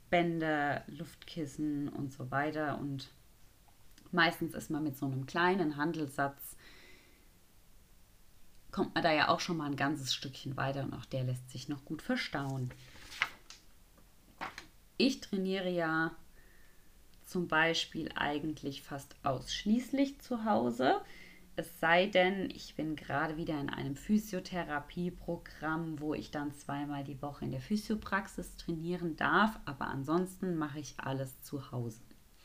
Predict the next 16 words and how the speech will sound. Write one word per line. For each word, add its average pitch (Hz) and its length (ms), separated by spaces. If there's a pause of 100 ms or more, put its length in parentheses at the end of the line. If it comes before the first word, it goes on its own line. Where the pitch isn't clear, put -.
(960)
Angefangen 202 760
habe 175 180
ich 139 200
halt 143 220
auch 208 380
so 135 200
ganz 156 320
klassisch 156 520
mit, 147 200
ich 127 160
habe 135 160
mir 127 60
eine 127 140
Matte 220 280
gekauft 214 840 (800)
und 185 380